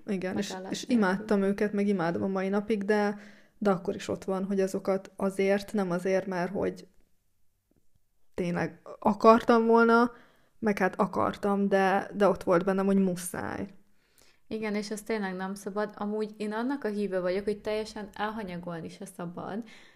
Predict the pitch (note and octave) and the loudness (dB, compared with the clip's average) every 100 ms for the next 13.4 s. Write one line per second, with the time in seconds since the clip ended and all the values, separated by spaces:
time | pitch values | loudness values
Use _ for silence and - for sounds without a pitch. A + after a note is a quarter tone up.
0 | _ - G#3 G#3 G#3+ G#3+ A3 A3+ G#3+ G3+ | _ -2 0 0 -2 -6 -4 -4 -2 -4
1 | G3+ G3 G3 G3 G3+ G#3 A3+ A3+ F#3 F#3 | -6 -8 -8 -6 -4 -4 -2 -4 -4 -6
2 | F#3+ F#3 F3 G#3 B3+ B3 A3 A3+ A3+ A3 | -6 -4 -4 -4 -6 -6 -8 -6 -6 -6
3 | G#3+ F#3+ G3+ F#3+ F3 F3 E3+ F3 F3+ F3 | -8 -6 -6 -4 -4 -4 -6 -6 -8 -8
4 | - F#3+ F#3+ G3+ A3 A#3+ - - - - | -8 -6 -4 -4 -2 -4 -6 -20 -14 -12
5 | G#3 A3 A#3+ B3 A#3 F#3+ F#3 F#3+ G3 F#3+ | -2 0 0 0 -2 -2 -2 -2 -2 -4
6 | G3 G3 G3+ G#3 G3+ - G3+ - F3+ F3+ | -6 -6 -6 -6 -6 -6 -6 -8 -10 -10
7 | F#3+ F#3+ F#3+ F#3 F#3 F#3 F#3 F#3+ G3 F#3+ | -12 -10 -8 -8 -8 -8 -6 -4 -6 -8
8 | - - - - G3 F#3+ F#3+ F#3+ F#3+ F#3+ | -12 -16 -14 -8 -6 -6 -8 -8 -6 -6
9 | F#3 F#3+ A#3+ - - - - G#3+ A3+ B3+ | -6 -4 -6 -8 -20 -20 -10 -6 -2 -2
10 | G#3 F#3 G#3 A3+ A3 A#3 A3+ A3+ A#3 A#3+ | -2 -2 -2 -2 -4 -4 -4 -2 -2 -2
11 | A#3+ G#3+ F#3+ F3+ F3+ F3 F3+ G3+ G#3 G#3+ | -2 -4 -10 -12 -8 -8 -4 -4 -2 -4
12 | G#3+ A3 G#3+ A3+ A3+ - A#3 A3+ F#3+ F3+ | -4 -6 -2 -2 -2 -2 -2 0 -2 -2
13 | F3+ F3+ - | -2 -6 -2